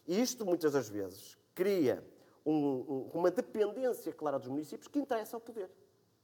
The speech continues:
Interessa ao poder. E é isto que muitas vezes também tem que ser combatido. Não basta apenas a Assembleia da República, eh, fazer legislação,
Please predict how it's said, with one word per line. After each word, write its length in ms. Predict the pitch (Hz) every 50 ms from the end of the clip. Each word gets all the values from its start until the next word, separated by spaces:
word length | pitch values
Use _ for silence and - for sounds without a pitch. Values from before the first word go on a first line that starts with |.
| _ _ _ _ -
Interessa 500 | - 190 - - 240 269 247 - - 139
ao 40 | -
poder. 280 | - - - 82 - _ _ _ - _
E 100 | 110 127
é 60 | 139
isto 180 | 170 190 - -
que 40 | -
muitas 180 | 175 - 196
vezes 140 | 185 202 196
também 140 | 220 220 208
tem 80 | 220
que 80 | 214 -
ser 100 | - 214
combatido. 380 | - 226 220 226 - 208 196 226
Não 140 | 220 190
basta 460 | 175 190 214 208 180 - - - 104 98 107 -
apenas 540 | 131 127 - 143 120 110 104 98 101 - - _ _ _ _ _
a 80 | - 131
Assembleia 300 | 131 - 170 160 160 151
da 60 | 151
República, 400 | 139 147 - 151 135 - - 113 117 127 120 - 123 123 113
eh, 140 | 117 113 113
fazer 240 | 113 143 135 139 135
legislação, 720 | 131 135 110 113 110 117 104 - - 104 101 101 120